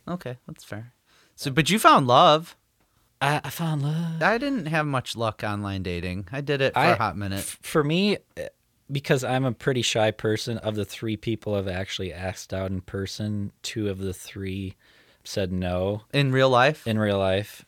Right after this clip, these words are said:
Speaker 2: And I'm kind
Speaker 1: Fuck
Speaker 2: of an
Speaker 1: those
Speaker 2: awkward,
Speaker 1: bitches.
Speaker 2: awkward guy. So at least with online, it's like, all right, uh, I can assume either this person is looking or single, but, you know, you never know.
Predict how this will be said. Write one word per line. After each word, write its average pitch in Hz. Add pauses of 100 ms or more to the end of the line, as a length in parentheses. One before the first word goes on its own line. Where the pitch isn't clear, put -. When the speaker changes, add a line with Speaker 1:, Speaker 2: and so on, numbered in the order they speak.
Speaker 2:
And 160
I'm 165
kind -
Speaker 1:
Fuck 151
Speaker 2:
of 143
an 139
Speaker 1:
those 202
Speaker 2:
awkward, 131
Speaker 1:
bitches. 117 (280)
Speaker 2:
awkward 123
guy. 127
So 113 (500)
at 143
least 185
with 160
online, 135
it's 127
like, 120
all 135
right, 139 (720)
uh, 120
I 135
can 147
assume 160
either 131
this 120
person 127
is 131
looking 143 (340)
or 110
single, 131
but, 107
you 107
know, 98
you 98
never 101
know. 95